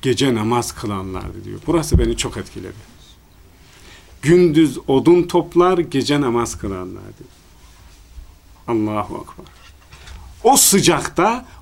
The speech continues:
o ağır işi yapıyor bunlar. Gündüzleyin, geceleyin de namaz kılıyorlar. Çok etkileyici bir bölüm.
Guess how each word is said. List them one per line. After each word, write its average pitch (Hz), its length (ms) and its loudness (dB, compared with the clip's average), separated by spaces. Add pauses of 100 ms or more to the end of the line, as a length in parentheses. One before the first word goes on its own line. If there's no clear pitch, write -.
(100)
o 269 220 4
ağır 214 340 4
işi 208 300 0
yapıyor 160 460 2
bunlar. 95 260 -10 (480)
Gündüzleyin, 185 840 4 (1040)
geceleyin 147 500 2
de 143 100 -10
namaz 151 260 -10
kılıyorlar. - 400 -16 (2250)
Çok - 300 0
etkileyici 135 580 2
bir 95 100 -10
bölüm. - 160 -16